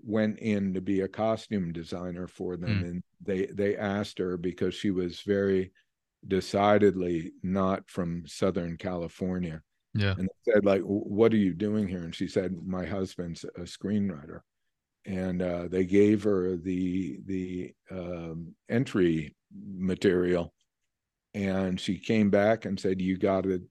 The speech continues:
Speaker 1: do this." So I, I did it. And I sent that story that I'd written at Bennington in.
Speaker 2: Wow.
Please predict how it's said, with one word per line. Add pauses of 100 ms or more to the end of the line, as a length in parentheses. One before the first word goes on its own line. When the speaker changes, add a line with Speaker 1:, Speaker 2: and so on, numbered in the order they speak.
Speaker 1:
do
this."
So
I, (100)
I
did
it.
And
I
sent (120)
that
story
that
I'd
written
at
Bennington
in.
Speaker 2:
Wow.